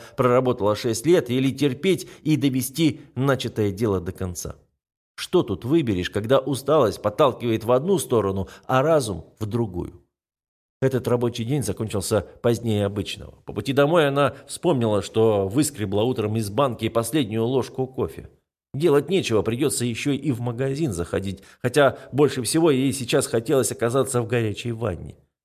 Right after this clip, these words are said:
Но после ванны ей обязательно захочется выпить кофе, это уже превратилось в своеобразный ритуал. Так что делать нечего,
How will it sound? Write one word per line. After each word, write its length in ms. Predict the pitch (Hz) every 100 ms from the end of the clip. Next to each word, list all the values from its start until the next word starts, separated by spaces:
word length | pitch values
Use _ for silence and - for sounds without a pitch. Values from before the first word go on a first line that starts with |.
| _ _ _
Но 120 | 147
после 280 | 139 117 131
ванны 320 | 131 147 104
ей 240 | 98 113 107
обязательно 720 | 104 95 101 107 156 98 92
захочется 480 | 92 110 101 -
выпить 340 | 101 110 117 113
кофе, 360 | 185 170 117 - -
это 180 | 147 143
уже 280 | 123 139 143 - -
превратилось 600 | 147 127 127 165 131 - -
в 80 | -
своеобразный 720 | 131 135 131 131 131 98 98
ритуал. 600 | 110 113 139 95 76 - _ _ _ -
Так 120 | 123
что 160 | - 104
делать 340 | 107 120 98
нечего, 420 | 175 135 85 85